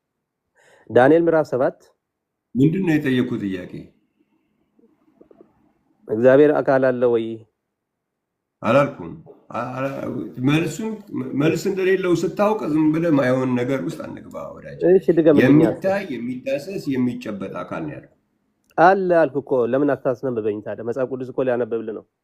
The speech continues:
Speaker 1: ከዛ አይደለም፣ ልክ አይደለም በል። ከዛ በኋላ ላንብብና ከዛ
Speaker 2: እሺ።
Speaker 1: በኋላ ታርምኛለህ። እንደዚህ ይላል ዳንኤል፣ ዳንኤል ምዕራፍ ሰባት ዘጠኝ ላይ "ዙፋኖች እስኪዘረጉ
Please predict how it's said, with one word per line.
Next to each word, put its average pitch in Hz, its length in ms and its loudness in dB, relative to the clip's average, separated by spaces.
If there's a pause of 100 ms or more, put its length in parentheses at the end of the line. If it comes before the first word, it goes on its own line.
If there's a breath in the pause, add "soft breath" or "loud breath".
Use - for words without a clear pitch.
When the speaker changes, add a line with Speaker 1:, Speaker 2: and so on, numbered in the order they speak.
(100)
Speaker 1:
ከዛ 123 180 0
አይደለም፣ 170 320 4 (400)
ልክ 160 220 0
አይደለም 131 320 0
በል። 131 180 -4
ከዛ 104 200 -8
በኋላ 92 220 -8 (2000)
ላንብብና 135 540 6
ከዛ 143 200 0
Speaker 2:
እሺ። 127 80 2
Speaker 1:
በኋላ 127 200 2
ታርምኛለህ። 110 580 -4 (1500)
እንደዚህ 151 360 4
ይላል 110 240 0 (1600)
ዳንኤል፣ 127 380 4 (260)
ዳንኤል 127 420 2 (160)
ምዕራፍ 120 280 -2
ሰባት 120 300 -2
ዘጠኝ 117 260 -4
ላይ 98 140 -6 (840)
"ዙፋኖች 175 760 4
እስኪዘረጉ 156 680 0